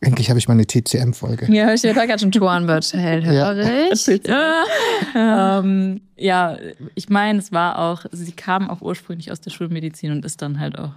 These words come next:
Speaker 3: mit quasi in die T C M gegangen. Ähm, und das war so die erste Ärztin, die so über den Tellerrand geguckt
Speaker 2: Mhm.
Speaker 3: hat.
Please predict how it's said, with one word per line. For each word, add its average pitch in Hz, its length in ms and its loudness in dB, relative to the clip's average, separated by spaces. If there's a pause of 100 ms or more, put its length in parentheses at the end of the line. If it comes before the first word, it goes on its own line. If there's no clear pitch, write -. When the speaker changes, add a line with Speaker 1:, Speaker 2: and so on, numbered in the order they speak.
(140)
Speaker 3:
mit 160 340 -4
quasi 151 300 -8
in - 80 -10
die 147 80 -4
T 147 140 -10
C - 140 -14
M 151 220 -4
gegangen. 151 420 -2 (640)
Ähm, 151 640 -2 (160)
und 147 140 0
das 147 180 0
war 160 100 -2
so 147 120 -4
die 147 240 -8
erste 143 760 -4 (220)
Ärztin, 143 420 -6
die 143 80 -6
so 143 140 -10 (120)
über 143 200 -4
den 139 140 -2
Tellerrand 143 480 -6
geguckt 190 460 0
Speaker 2:
Mhm. - 60 -8
Speaker 3:
hat. - 160 -12